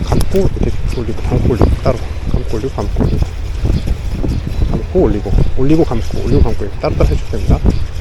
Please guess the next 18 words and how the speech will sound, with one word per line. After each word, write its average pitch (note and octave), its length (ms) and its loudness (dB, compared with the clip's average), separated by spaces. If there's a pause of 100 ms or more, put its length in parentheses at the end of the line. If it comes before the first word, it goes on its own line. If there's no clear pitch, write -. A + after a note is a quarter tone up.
(160)
그 - 80 6
다음에 A2+ 320 0 (420)
익숙해지면 C#3 420 4 (120)
빠르게 - 240 0 (420)
퉁, C3 320 0 (200)
퉁, C#3+ 260 0
퉁, B2+ 400 0
퉁. - 840 -2 (320)
근데 - 140 4
원피치 D#3 440 4
저킹만큼 C3+ 600 0
이제 A#2+ 220 0
또 A#2 120 -6
제가 B2 120 -6
잘 - 160 -6
쓰는 B2 260 -4
액션인데, A2 480 -6
어, - 1120 -12